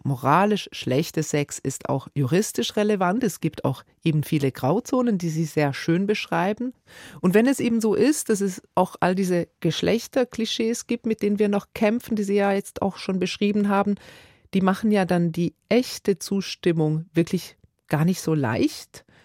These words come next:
Und jetzt kann man sagen, ja, wir müssen diese Klischees überwinden. Und das ist sicher richtig, aber in der Zwischenzeit, bis es soweit ist, wollen die Leute ja trotzdem Sex haben. Und wie macht man das jetzt?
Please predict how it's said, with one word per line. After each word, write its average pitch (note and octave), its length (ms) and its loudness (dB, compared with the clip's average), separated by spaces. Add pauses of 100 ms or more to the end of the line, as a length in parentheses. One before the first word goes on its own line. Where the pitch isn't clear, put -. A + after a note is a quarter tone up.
(440)
Und F3 100 2
jetzt F3+ 160 0
kann F#3+ 120 2
man F#3+ 120 2
sagen, F#3 240 2
ja, A3 120 4
wir F3 80 4
müssen F3 220 2
diese F3 220 -2
Klischees - 520 -4
überwinden. C#3 840 -2 (680)
Und D#3 120 0
das D3+ 120 0
ist E3 160 -2
sicher E3 300 0
richtig, G#3 420 0
aber D#3 160 2
in F3 80 2
der E3+ 120 2
Zwischenzeit, G3+ 840 -2 (360)
bis E3 160 -2
es E3+ 120 0
soweit E3+ 440 2
ist, G#3 200 0
wollen F3 200 4
die F#3 100 0
Leute F3+ 500 0
ja D#3 160 2
trotzdem - 440 -4
Sex - 460 -4
haben. C3+ 440 0 (320)
Und E3+ 160 2
wie F#3+ 80 4
macht A3 260 -4
man D#4+ 160 0
das D#3+ 200 2
jetzt? - 460 -4